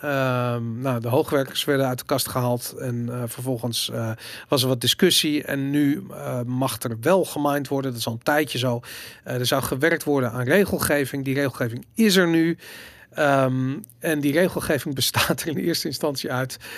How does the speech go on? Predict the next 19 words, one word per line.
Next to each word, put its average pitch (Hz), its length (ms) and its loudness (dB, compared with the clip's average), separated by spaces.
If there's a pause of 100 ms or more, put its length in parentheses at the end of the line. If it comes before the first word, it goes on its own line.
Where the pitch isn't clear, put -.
(200)
dat 135 280 4
Irans, 156 720 2
de 147 140 -2
Iraanse 143 460 0
overheid, 131 680 -2
eh, 151 180 -4
Bitcoin 156 320 0
miners 135 400 -2
een 127 280 -2
maand 214 480 4
de - 120 -14
tijd 165 320 2
geeft - 480 -2 (460)
om 151 120 -10
te 139 100 0
registreren 143 640 2
bij 123 120 0
de 113 60 0
staat. - 400 -6